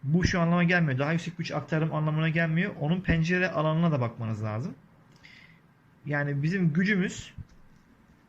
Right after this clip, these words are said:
e, pencere alanı, şey, kesit alanı ve çarpı pencere alanı ile, e, orantılıdır.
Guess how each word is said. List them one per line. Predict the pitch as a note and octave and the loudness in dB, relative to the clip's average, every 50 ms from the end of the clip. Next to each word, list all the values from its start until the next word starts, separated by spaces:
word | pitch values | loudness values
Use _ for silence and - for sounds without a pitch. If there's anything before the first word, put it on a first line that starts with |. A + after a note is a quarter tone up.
| _ _ - - - - - - - - | _ _ -20 -20 -20 -20 -20 -18 -8 -4
e, | C#3 C3+ C3+ C3+ C3 C3 C3 C3 C3 - | -2 0 2 2 2 2 2 0 -2 -2
pencere | - D#3 D#3 D#3 D#3 D#3 F3+ G3 F#3+ F#3+ - | 0 0 2 2 2 2 2 2 2 2 0
alanı, | - - E3 E3 D#3+ D#3 E3 G3 A3 A3 - - - - _ - - - _ - _ _ _ - - - _ _ _ _ _ _ - _ _ _ - - - - - - _ _ | 2 2 2 2 4 4 2 2 0 -4 -8 -16 -20 -20 _ -20 -20 -20 _ -20 _ _ _ -20 -20 -20 _ _ _ _ _ _ -20 _ _ _ -20 -20 -20 -20 -20 -20 _ _
şey, | - - C#3+ C3 C3+ | -8 -4 -4 -4 -2
kesit | - - D3+ E3+ E3+ | -2 -2 -2 -2 -2
alanı | D#3+ D#3+ D#3 D3 D#3 F#3 - - D3 | 0 0 0 2 0 0 -2 -2 0
ve | D#3 E3+ E3+ E3+ | 0 0 -2 -2
çarpı | - - D3+ C#3+ C#3 F#3 F3+ F3+ | -2 -2 0 0 0 -4 -4 -2
pencere | - D#3 D3+ C#3+ D3+ D#3+ D#3+ - | -2 -2 0 0 0 0 0 0
alanı | - C#3+ C#3 C#3 C#3 C#3 | 0 -2 -2 -2 -2 -2
ile, | C3 B2+ B2+ B2+ E3+ G#3+ - - - - - - - - - _ _ | -2 -2 0 0 0 -2 -4 -8 -18 -20 -20 -20 -20 -20 -20 _ _
e, | C3 B2+ C3 B2+ B2+ | -4 -2 -2 -2 -2
orantılıdır. | D3 D3 D3+ D#3 D#3 C#3 - D#3+ D#3 D3 B2 A2 - | -2 0 0 2 0 0 0 0 0 2 0 -2 -6